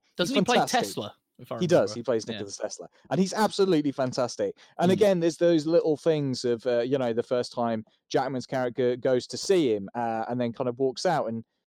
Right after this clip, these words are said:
Speaker 1: sees his hat in, in the, in, in the ground, and you're just kinda like, "Okay," so there's these little threads piecing it through as, as we go along.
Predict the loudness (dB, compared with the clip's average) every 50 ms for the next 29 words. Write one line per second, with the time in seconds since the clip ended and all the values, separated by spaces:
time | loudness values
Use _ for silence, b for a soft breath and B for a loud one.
0 | _ _ -4 -4 -4 -2 -2 -4 -6 -6 -4 -4 -2 -2 -2 -2 -4 -4 -6 -6
1 | -4 -6 -6 -4 -4 -2 -2 -2 0 0 -2 -2 -4 -6 -6 -6 -6 -6 -6 -2
2 | 0 0 2 2 0 -2 -2 -4 -6 -6 -8 -8 -10 -8 -4 -2 0 0 0 0
3 | -2 b b b b -4 -4 0 2 0 0 0 0 -4 -6 -4 -4 -4 -4 -4
4 | -6 -4 2 4 4 4 4 0 -2 -4 -2 0 2 2 0 -2 -4 -10 -14 -14
5 | _ _ _ _ _ _ _ -4 -4 -2 -2 -2 0 0 0 -2 -2 0 2 4
6 | 4 4 4 2 0 -2 -2 -4 -2 -2 -2 -2 -2 -4 -2 0 2 2 2 2
7 | 2 2 2 2 0 0 -4 -8